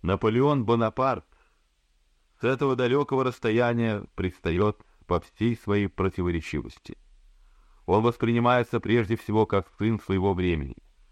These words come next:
переломной эпохи, эпохи перехода от старого феодального мира к новому,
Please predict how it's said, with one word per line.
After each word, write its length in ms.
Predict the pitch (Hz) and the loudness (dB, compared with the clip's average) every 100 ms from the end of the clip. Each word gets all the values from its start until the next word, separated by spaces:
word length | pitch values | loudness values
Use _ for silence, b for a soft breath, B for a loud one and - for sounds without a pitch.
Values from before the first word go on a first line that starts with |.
| _ - | _ -4
переломной 600 | 90 92 113 117 113 113 | 0 2 2 2 0 -2
эпохи, 560 | 101 - 90 82 - - _ _ _ _ | -6 -2 -2 -2 -8 -20 _ _ _ _
эпохи 480 | 90 90 139 - 127 | -6 0 0 2 -2
перехода 520 | 117 104 - 117 110 | -2 -2 0 0 0
от 120 | 101 | -2
старого 460 | - 107 107 104 98 | -6 -2 0 0 -2
феодального 680 | - 90 85 95 92 82 82 | -2 -2 0 0 -2 -4 -4
мира 400 | 90 117 110 107 _ _ _ | -2 -2 -2 -6 _ _ _
к 80 | - | -8
новому, 680 | 101 127 117 82 71 65 | -4 0 0 0 -4 -8